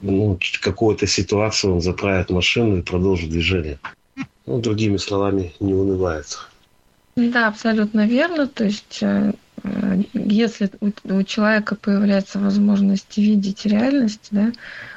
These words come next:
Speaker 2: выйти за рамки шаблонов, то ему начинают подворачиваться разные ситуации. Вот. И следующая ситуация, которая ему подворачивается, это, э, можно сказать, ему под колеса бросается в ночи женщина,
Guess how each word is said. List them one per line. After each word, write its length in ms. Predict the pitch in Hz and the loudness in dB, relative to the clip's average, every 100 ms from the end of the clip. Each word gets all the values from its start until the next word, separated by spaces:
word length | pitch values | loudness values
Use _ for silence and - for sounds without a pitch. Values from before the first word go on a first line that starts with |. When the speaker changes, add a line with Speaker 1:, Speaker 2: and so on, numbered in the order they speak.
| - | -2
Speaker 2:
выйти 400 | 202 220 208 190 | 2 2 0 -2
за 200 | 185 196 | 2 2
рамки 340 | 202 190 - | 2 0 -2
шаблонов, 840 | 202 - 196 202 196 190 190 196 - - | -4 0 2 2 2 2 2 -2 -10 -6
то 420 | 214 202 196 202 - - | 0 2 2 0 -2 -4
ему 380 | 196 208 226 240 | 0 2 4 4
начинают 480 | 208 214 214 202 | 2 2 2 2
подворачиваться 880 | - 202 202 196 226 220 208 190 - | 0 0 2 2 2 0 -2 -2 -2
разные 380 | 190 196 208 202 | 0 2 2 2
ситуации. 840 | 196 - - 196 190 - - 190 180 - - - - - - - - - | 0 -6 -2 -2 -2 -4 -4 -2 -4 -6 -12 -12 -14 -16 -20 -20 -18 -2
Вот. 420 | 208 202 208 202 | 0 2 2 0
И 40 | 208 | -2
следующая 480 | 247 247 214 - 208 | 0 0 0 0 -2
ситуация, 440 | - 262 285 - | 0 0 0 -2
которая 420 | 214 208 208 202 | -6 0 2 2
ему 120 | 196 | 2
подворачивается, 1040 | 196 196 196 196 240 294 - 247 214 - 214 | 2 0 2 2 2 0 0 0 0 0 -2
это, 460 | 226 226 214 208 - - | 0 0 0 0 -4 -4
э, 480 | 196 202 202 196 202 269 _ - - _ | 0 2 2 2 0 -2 _ -14 -14 _
можно 240 | 226 202 196 | 0 2 2
сказать, 300 | - 196 - | 0 -2 2
ему 140 | 208 196 | 0 0
под 160 | - | -4
колеса 480 | - 208 208 196 190 | -2 0 2 0 0
бросается 720 | 196 196 - 190 185 - 190 | 2 0 0 -2 -2 -4 -2
в 120 | 190 196 | 2 2
ночи 360 | 196 - 202 | 2 0 0
женщина, 720 | 185 220 269 - 247 240 226 | 2 2 2 0 2 2 2